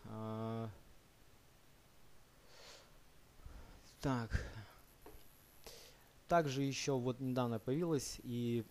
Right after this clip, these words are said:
пойдём дальше по темам. На самом деле очень много функционала, который мало кто использует,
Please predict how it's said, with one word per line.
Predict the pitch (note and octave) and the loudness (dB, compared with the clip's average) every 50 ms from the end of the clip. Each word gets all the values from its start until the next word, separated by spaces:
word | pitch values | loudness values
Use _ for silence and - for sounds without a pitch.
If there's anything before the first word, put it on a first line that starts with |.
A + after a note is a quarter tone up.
| - | -2
пойдём | - A#2 A#2 A#2+ A#2+ A#2 A#2 | 0 0 2 2 0 2 2
дальше | A2+ A2 G#2+ - - - | 2 2 2 0 -4 -4
по | - A#2+ | -6 -6
темам. | - - D#3 D#3 C#3+ C3+ B2+ A#2+ A2 - - - - - - - - - - - - | -4 0 0 2 2 2 0 0 -2 -4 -6 -10 -14 -20 -20 -20 -20 -20 -20 -16 -12
На | - | -4
самом | - D3+ C#3 C#3 C3+ | 0 2 2 4 6
деле | C#3 C#3 C3+ | 6 6 6
очень | C#3 C3+ - C#3 B2+ | 6 4 4 2 2
много | A#2+ A2+ A2 A2+ | 2 4 4 2
функционала, | - - B2 A#2+ - D3 D3+ E3 E3 C#3+ A#2 | 2 0 -2 0 0 0 2 2 2 2 2
который | - A2+ - B2+ A#2+ A#2 A2+ | 0 -2 -2 0 2 2 2
мало | A#2 B2 B2+ A#2+ A2+ | 2 2 2 2 0
кто | - - B2 A#2+ | 0 -2 -4 -4
использует, | - - - D#3+ D#3 C#3+ B2+ B2 A#2 G#2+ | -4 -2 -2 0 0 2 2 2 0 0